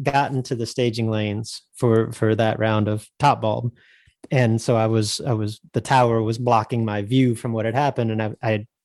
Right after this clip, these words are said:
gotten out of my car and was walking that direction. And I saw the reaction of everyone standing. And I'm like, "Wha-, <laughs> wha-, what's going on here?" Right? So I walk up. This is the best part of this whole thing for me. I walk up beside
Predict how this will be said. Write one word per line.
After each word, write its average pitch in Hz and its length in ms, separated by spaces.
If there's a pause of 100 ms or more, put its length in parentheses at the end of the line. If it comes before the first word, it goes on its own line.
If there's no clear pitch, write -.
gotten 117 220
out 120 160
of 110 80
my 110 100
car 127 380
and 113 100
was 117 160
walking 127 360
that 120 140
direction. 127 540
And 113 100
I 113 40
saw 131 220
the 120 100
reaction 117 580
of 107 80
everyone 113 500
standing. 117 440
And 117 60
I'm 113 60
like, 104 180
"Wha-, 117 180
<laughs> - 20
wha-, 165 120 (180)
what's 147 180
going 120 200
on 104 120
here?" 107 160
Right? 127 200 (540)
So - 120
I 117 80
walk 143 340
up. 135 140
This 131 160
is 123 100
the 120 80
best 113 240
part 113 180
of 104 60
this 104 140
whole 107 100
thing 101 220
for 110 100
me. 101 240
I 107 60
walk 113 260
up 117 240
beside 107 640